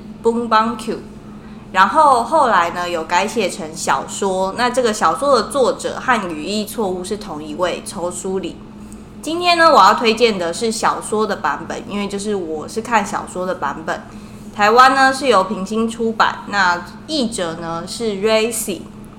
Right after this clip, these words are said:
想在这边称赞一下这一位译者，我觉得这一本的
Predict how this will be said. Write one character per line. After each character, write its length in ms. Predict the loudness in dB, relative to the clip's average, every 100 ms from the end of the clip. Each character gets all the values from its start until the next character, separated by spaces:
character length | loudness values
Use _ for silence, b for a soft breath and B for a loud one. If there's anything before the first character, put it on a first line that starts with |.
| -18 -6
想 240 | 0 2
在 140 | 4
这 100 | 4
边 220 | 4 2 2
称 260 | 0 2
赞 240 | 6 6 6
一 60 |
下 160 | 4 4
这 220 | 2 -2
一 20 |
位 180 | 0 -2
译 200 | -4 -10 -12
者， 220 | -12 -10 -6
我 160 | -6
觉 160 | -4 -2
得 140 | -2
这 240 | 0 0 0
一 60 |
本 260 | 0 -4 -4
的 220 | -12